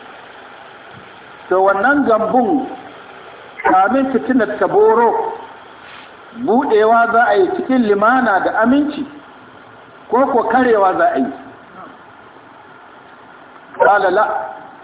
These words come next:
Huzaifa ce, "A, a, bal, ha, yuksar, kare dai gambun za a yi."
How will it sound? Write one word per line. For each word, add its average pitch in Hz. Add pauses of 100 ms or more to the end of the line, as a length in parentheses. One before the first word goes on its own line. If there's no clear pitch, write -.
Huzaifa 202
ce, 185
"A, 175 (400)
a, - (1000)
bal, 208 (580)
ha, 180 (460)
yuksar, 226 (760)
kare 220
dai 208
gambun 175
za 135
a -
yi." -